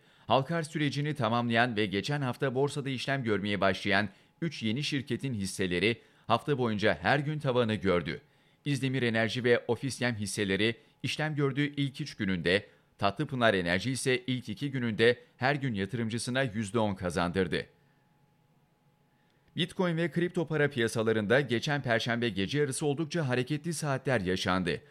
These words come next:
Haftaya otuz bin doların hemen altında başlayan Bitcoin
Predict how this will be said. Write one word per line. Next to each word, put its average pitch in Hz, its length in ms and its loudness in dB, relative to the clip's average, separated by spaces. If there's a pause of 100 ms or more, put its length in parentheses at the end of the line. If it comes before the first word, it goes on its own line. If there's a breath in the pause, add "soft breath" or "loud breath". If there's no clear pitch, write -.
(140 loud breath)
Haftaya 127 380 4
otuz 143 400 -2
bin 151 140 -4
doların 131 380 2
hemen 123 280 0
altında 135 380 0
başlayan 101 400 2
Bitcoin 120 540 0